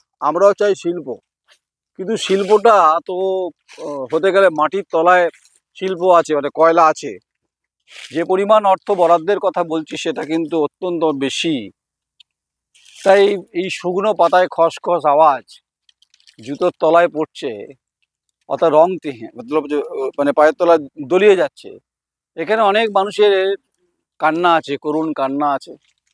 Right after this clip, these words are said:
এখানে বিভিন্ন শ্রমজীবী মানুষের আর্তনাদ আছে। এখানে তৃণমূল কংগ্রেস শাসনকালে এখানে আদিবাসীদের বেশ কিছু অভিযোগ আছে, সেটা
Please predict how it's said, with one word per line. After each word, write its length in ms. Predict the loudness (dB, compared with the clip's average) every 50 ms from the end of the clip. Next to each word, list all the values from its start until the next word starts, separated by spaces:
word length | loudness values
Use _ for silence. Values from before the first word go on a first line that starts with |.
| _ -20 -20 _ _ _ _ _ -6
এখানে 440 | -4 0 0 2 2 2 2 0 0 -4 _ -18 -20 -20 -20 -20 -20 _ -20 _ _ _ _ _ _ _ _ _ _
বিভিন্ন 380 | -6 -4 -2 -2 0 0 0 -2
শ্রমজীবী 520 | 0 -2 -2 -2 0 -2 -2 -4 -4 -2
মানুষের 440 | 0 0 0 -2 -2 -2 -2 -2 -2 -4 -8 -12 -16 _ _ _ _ _ _
আর্তনাদ 480 | -4 -4 -4 -2 _ 0 2 4 4 2
আছে। 240 | 0 -4 -6 -10 -12 -12 _ _ _ _ _ _ _ _ _ _ _ _ _ _ _ _ _ _
এখানে 340 | -8 -2 0 0 0 0 0
তৃণমূল 380 | -2 -2 -2 -2 0 -2 -2 -2 -2
কংগ্রেস 340 | -2 -2 0 -2 -4 -4
শাসনকালে 760 | -2 -4 -4 -4 -2 -4 -4 0 0 0 0 0 -2 -2 -6 -8 _ -20 -20 _ -20 _ _ _ -10
এখানে 460 | -4 -2 0 0 2 0 0 0 -2 -4 -6 -10 _ _ _
আদিবাসীদের 600 | -6 -4 -2 0 0 0 0 -2 -4 -4 -4 -4
বেশ 220 | -2 -4 -6 -8 -8
কিছু 260 | -10 -8 -4 -4 -4
অভিযোগ 320 | -4 -2 0 2 2 2
আছে, 260 | 2 0 -2 -6 -14 -18 -18 _ _ _ _ _ _ _ _ _ _ _ _
সেটা 500 | -6 0 2 4 4 4 4 2 0